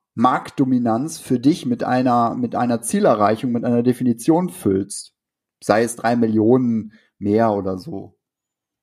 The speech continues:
Ich sag das so lapidar, aber das sind doch nur Zahlen. Und dementsprechend heißt auch nur,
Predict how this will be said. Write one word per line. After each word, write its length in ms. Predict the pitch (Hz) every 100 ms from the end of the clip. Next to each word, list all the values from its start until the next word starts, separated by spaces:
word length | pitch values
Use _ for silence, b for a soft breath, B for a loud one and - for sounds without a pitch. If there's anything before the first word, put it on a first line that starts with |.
| _ _ _ -
Ich 100 | 104
sag 200 | 113 170
das 160 | 185 -
so 80 |
lapidar, 760 | 127 113 127 113 107 107 98 _ _ _ _ _
aber 260 | 117 117 117
das 180 | 113
sind 160 | - 151
doch 120 | 143
nur 180 | 131 113
Zahlen. 540 | - 131 156 135 95 98 _ _ _ _ _ _ _ _ -
Und 420 | 131 247 - - _ _ _
dementsprechend 760 | 143 151 135 - 139 143 156 135
heißt 260 | 131 135 135
auch 160 | 120
nur, 460 | 135 151 170 170